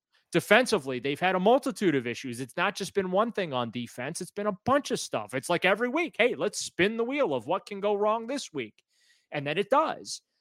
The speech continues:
I mean, special teams, we're gonna give Mike Priefer a standing ovation. His unit sucks every week, so, uh,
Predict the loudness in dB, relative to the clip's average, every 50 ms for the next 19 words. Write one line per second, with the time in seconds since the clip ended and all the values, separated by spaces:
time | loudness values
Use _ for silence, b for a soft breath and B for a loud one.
0 | _ _ _ 0 2 2 2 2 -2 -6 _ -16 -4 0 2 2 2 0 -2 0
1 | 2 2 2 2 0 -4 -4 -4 -2 0 0 0 0 0 0 0 -2 0 0 -2
2 | -2 0 -2 -2 -2 -2 -2 -4 -4 -2 -2 -2 -2 0 0 0 0 -2 -6 -8
3 | -6 -4 -4 -4 -4 -6 -6 -6 -6 -6 -4 -2 -2 -2 -2 -2 -2 -4 -2 -2
4 | -4 -6 -8 -8 -10 -10 -10 -10 -8 -8 -6 -8 -10 -12 _ _ _ _ _ -6
5 | -4 -2 -2 -4 -6